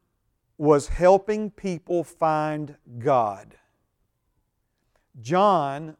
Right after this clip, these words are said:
was helping people find God.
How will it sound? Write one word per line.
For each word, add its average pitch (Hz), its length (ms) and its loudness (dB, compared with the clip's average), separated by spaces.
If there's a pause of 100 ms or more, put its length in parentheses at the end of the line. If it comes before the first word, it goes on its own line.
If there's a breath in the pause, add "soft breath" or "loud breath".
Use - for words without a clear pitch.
was 135 260 -6
helping 175 600 -2
people 135 640 -8 (320)
find 143 600 -2 (120)
God. 123 540 0